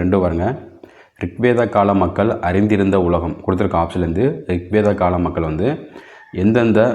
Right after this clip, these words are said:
உலோகத்தை அறிஞ்சிருந்தாங்க அப்படின்னு கேட்குறாங்க. அதோட ஆன்சர் பார்த்தீங்கன்னா,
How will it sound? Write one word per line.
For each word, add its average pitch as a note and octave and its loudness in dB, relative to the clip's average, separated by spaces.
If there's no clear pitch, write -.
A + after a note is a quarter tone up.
உலோகத்தை G#2 2
அறிஞ்சிருந்தாங்க F#2+ 2
அப்படின்னு E2 -2
கேட்குறாங்க. D#2 -4
அதோட D#2 -2
ஆன்சர் F2+ -2
பார்த்தீங்கன்னா, E2+ -2